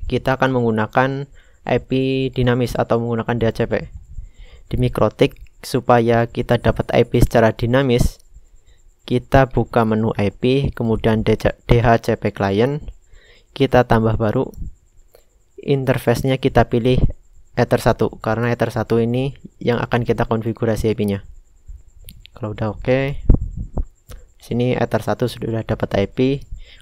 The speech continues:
Kalau kita cek di I P addresses, juga sudah ada I P untuk Ether satu. Eh, untuk info saja,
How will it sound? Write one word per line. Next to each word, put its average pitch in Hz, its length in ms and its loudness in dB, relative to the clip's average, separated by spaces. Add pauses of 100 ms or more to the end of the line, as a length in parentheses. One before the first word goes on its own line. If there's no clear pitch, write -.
Kalau 110 240 -2
kita 107 240 0
cek - 320 -8
di 101 80 -2
I 104 160 -2
P 107 80 0
addresses, 123 720 2 (720)
juga 120 320 0
sudah 113 240 -2
ada 117 480 2
I 113 160 2
P 127 480 -2
untuk 113 400 0
Ether 110 240 0
satu. 104 320 -2 (3250)
Eh, 123 320 0
untuk 120 320 0
info 117 240 0
saja, 123 400 4